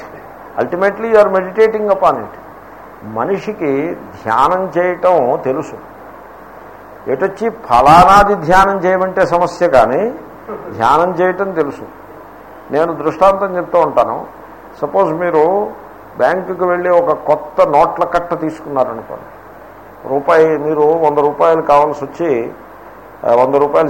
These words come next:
చెక్ ఇచ్చారనుకోండి, వాడు ఒక రూపాయల నోట్ల కట్ట ఇచ్చాడనుకోండి, లెక్క పెడతారా? లెక్క పెట్టం. ఏ, దాన్ని ఏం లెక్క పెడతాం? ఏదో ఒక కాగితం ఇటు ఒకటి ఉంటుంది, జేబులో వేసుకొస్తాం. వెయ్యి రూపాయల చెక్కి పది రూపాయలు కట్ట ఇచ్చాడనుకోండి,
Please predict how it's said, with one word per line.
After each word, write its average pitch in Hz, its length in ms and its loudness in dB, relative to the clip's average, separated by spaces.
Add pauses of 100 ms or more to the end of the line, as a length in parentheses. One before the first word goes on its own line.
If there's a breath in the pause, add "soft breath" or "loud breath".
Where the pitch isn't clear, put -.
చెక్ 147 180 -2
ఇచ్చారనుకోండి, 107 640 -6
వాడు 139 140 2
ఒక 127 200 4
రూపాయల 156 600 4
నోట్ల 147 380 4
కట్ట 143 260 0
ఇచ్చాడనుకోండి, 117 720 -2 (600)
లెక్క 151 220 0
పెడతారా? 143 460 2
లెక్క 110 300 -8
పెట్టం. - 600 -12
ఏ, 117 60 -10
దాన్ని 113 320 -6
ఏం 123 100 -6
లెక్క 113 220 -6
పెడతాం? - 600 -10
ఏదో 117 100 0
ఒక 120 120 -2
కాగితం 120 360 0
ఇటు 113 140 -10
ఒకటి 117 220 -6
ఉంటుంది, 117 340 -10
జేబులో 120 220 -2
వేసుకొస్తాం. - 520 -8 (1080)
వెయ్యి 160 220 4
రూపాయల 190 480 2 (100)
చెక్కి 180 360 -6
పది 170 260 -2
రూపాయలు 180 340 0
కట్ట 165 240 -2
ఇచ్చాడనుకోండి, 120 920 -8